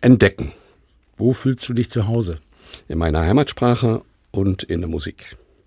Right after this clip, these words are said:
Speaker 2: Also Deutsch ist immer noch ein Problem? Nein, nicht wirklich, oder?
Speaker 1: Doch, doch, doch. Also eure Grammatik bringt mich noch regelmäßig zur Verzweiflung.
Speaker 2: Es hat niemand gesagt, dass es leicht sein
Speaker 1: Nee,
Speaker 2: muss,
Speaker 1: das stimmt.
Speaker 2: Hans Rothmann. Welche Musik hat unlängst berührt?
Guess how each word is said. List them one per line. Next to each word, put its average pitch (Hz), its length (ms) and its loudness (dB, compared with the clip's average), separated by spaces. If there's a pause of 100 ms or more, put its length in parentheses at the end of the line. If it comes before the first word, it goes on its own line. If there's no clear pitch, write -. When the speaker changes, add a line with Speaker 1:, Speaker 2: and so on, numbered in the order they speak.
(420)
Speaker 2:
Also 104 180 -8
Deutsch 120 340 -4
ist 127 120 -8
immer 127 160 -2
noch 117 140 -2
ein 107 100 -2
Problem? 113 480 -4
Nein, 71 320 -6
nicht 101 180 -8
wirklich, 85 380 -8
oder? 180 140 0
Speaker 1:
Doch, 175 40 -6
doch, - 200 0
doch. 117 260 -2
Also 104 340 -2
eure 104 260 2
Grammatik 92 680 -2
bringt 98 220 -4
mich 98 100 0
noch 95 180 -2
regelmäßig 90 680 -2
zur - 100 -18
Verzweiflung. - 600 -12 (840)
Speaker 2:
Es - 160 -8
hat 101 160 -6
niemand 113 320 0
gesagt, 120 340 -2
dass 120 120 -4
es 123 120 -4
leicht 131 320 -6
sein 107 160 -4
Speaker 1:
Nee, 135 100 4
Speaker 2:
muss, 98 200 0
Speaker 1:
das 107 160 -2
stimmt. - 260 -16
Speaker 2:
Hans 110 220 -8
Rothmann. 117 340 -8 (760)
Welche 170 320 6
Musik 156 600 4
hat 123 140 2
unlängst 135 560 2
berührt? 104 560 -2